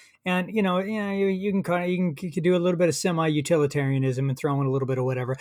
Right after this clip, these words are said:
but he never gives a ground for ethics. He just says, you know, "We all think this, so therefore we should kinda go that way." That's kinda what he does.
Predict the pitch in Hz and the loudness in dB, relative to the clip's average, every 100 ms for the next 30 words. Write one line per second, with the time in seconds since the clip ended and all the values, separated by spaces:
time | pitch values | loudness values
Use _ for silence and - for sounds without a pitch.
0 | - - 160 202 233 175 156 160 139 127 | -4 2 6 6 6 4 4 4 2 0
1 | 113 139 131 127 120 - 135 127 - - | 0 0 0 -2 -6 -8 -12 -10 -12 -14
2 | - - _ _ _ 185 180 160 180 143 | -16 -20 _ _ _ 2 2 4 4 2
3 | 139 180 156 139 151 143 139 143 131 117 | 2 -2 2 4 4 4 0 -2 -2 -6
4 | 110 - - - 135 113 120 147 131 - | -10 -10 -10 -8 -6 -6 -6 -4 -4 -4
5 | 123 117 - 131 113 110 104 113 110 127 | -6 -6 -8 -8 -8 -8 -8 -8 -6 -6
6 | - - 151 123 110 104 107 107 | -6 -4 -2 -2 -4 -8 -10 -14